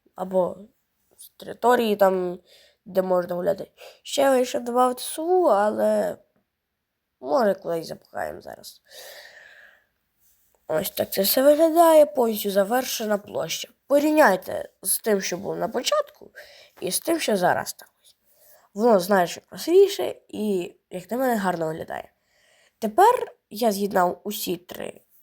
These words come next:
частини у ось таку, ось такі от, навіть не знаю, що це за фігура. В три квадрата. Ну, це не буква Г. Ну, хай буде. В, в Г-подібну форму.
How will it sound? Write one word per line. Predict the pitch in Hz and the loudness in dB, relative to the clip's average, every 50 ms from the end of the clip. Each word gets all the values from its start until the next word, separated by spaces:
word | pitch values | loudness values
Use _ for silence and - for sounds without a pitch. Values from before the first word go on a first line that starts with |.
| _ _ _ _ _ _ _ _ - | _ _ _ _ _ _ _ _ -6
частини | - - 190 185 - - 277 359 403 415 403 392 392 370 359 - _ | -6 -4 -4 -4 0 2 4 4 6 6 4 4 2 0 -4 -8 _
у | - 208 208 196 175 - - | -4 -2 0 0 0 -2 -4
ось | - - 190 - | -6 -6 -6 -6
таку, | - 190 196 - 285 311 311 294 285 _ _ _ _ - | -8 -10 -6 -6 -4 -4 -4 -6 -8 _ _ _ _ -16
ось | 180 - | -16 -16
такі | - - - 240 | -12 -6 -2 0
от, | 233 220 220 - - _ _ _ _ _ _ _ _ _ _ _ _ _ | 0 0 -2 -6 -18 _ _ _ _ _ _ _ _ _ _ _ _ _
навіть | - 180 180 175 180 | -8 -6 -6 -6 -8
не | 185 180 | -8 -6
знаю, | 175 180 175 180 | -4 -4 -4 -4
що | 180 - 180 | -4 -8 -12
це | - 190 | -12 -10
за | 185 180 | -10 -10
фігура. | 175 - 170 165 160 165 - - - - - _ _ _ _ _ _ _ _ _ _ _ _ - - - _ - | -8 -8 -10 -8 -8 -8 -8 -8 -8 -10 -12 _ _ _ _ _ _ _ _ _ _ _ _ -20 -20 -20 _ -20
В | - - | -14 -6
три | - 202 220 220 | -2 -2 -2 -2
квадрата. | 214 202 196 190 180 175 190 220 254 - - 170 156 - - _ _ _ _ _ _ _ _ _ _ _ | -2 -2 -2 0 2 4 6 6 4 4 0 -2 -4 -4 -8 _ _ _ _ _ _ _ _ _ _ _
Ну, | 214 208 | -14 -8
це | - 277 254 | -6 -4 -2
не | 254 254 | -2 -2
буква | 226 226 233 226 - - 214 | -2 -2 -4 -4 0 0 0
Г. | 196 214 262 311 330 302 233 214 - - - _ _ _ _ _ _ _ _ _ _ _ _ _ _ _ _ _ _ _ - | 2 2 2 2 2 2 0 -2 -6 -14 -20 _ _ _ _ _ _ _ _ _ _ _ _ _ _ _ _ _ _ _ -8
Ну, | 330 453 480 - _ _ _ _ _ _ _ | -6 -6 -6 -8 _ _ _ _ _ _ _
хай | - - 254 | -8 -4 -2
буде. | 240 208 190 180 - - - _ _ - - - _ _ - - _ _ | -2 0 -2 -2 -4 -8 -14 _ _ -20 -20 -20 _ _ -20 -20 _ _
В, | - 220 208 208 208 - _ | -4 -2 -2 -2 -2 -6 _
в | - 208 202 202 | -12 -8 -6 -2
Г-подібну | 214 220 240 240 247 233 233 208 214 254 269 254 247 247 254 240 | 0 2 2 2 0 -2 -4 -2 -2 -2 0 0 0 -2 -2 -4
форму. | 240 - - 190 170 170 85 85 - - | -4 -4 -4 -2 -2 -4 -6 -10 -18 -20